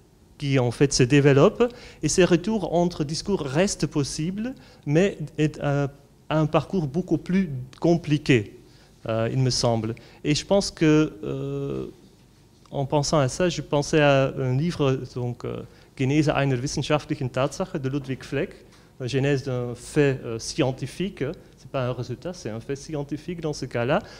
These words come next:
Mais en fait, il, euh, va, euh, différencier entre trois niveaux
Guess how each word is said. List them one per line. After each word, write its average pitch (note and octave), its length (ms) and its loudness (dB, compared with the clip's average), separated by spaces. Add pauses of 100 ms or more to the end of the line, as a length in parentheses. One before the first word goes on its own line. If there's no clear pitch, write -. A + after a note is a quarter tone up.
(160)
Mais D3 60 0
en D3+ 60 4
fait, F#3 240 2
il, E3+ 80 2 (920)
euh, C2+ 360 -6 (220)
va, C#3 340 -2
euh, B2+ 400 -2 (280)
différencier F3 540 0
entre D3+ 260 0
trois F#3 560 4 (240)
niveaux D3+ 580 8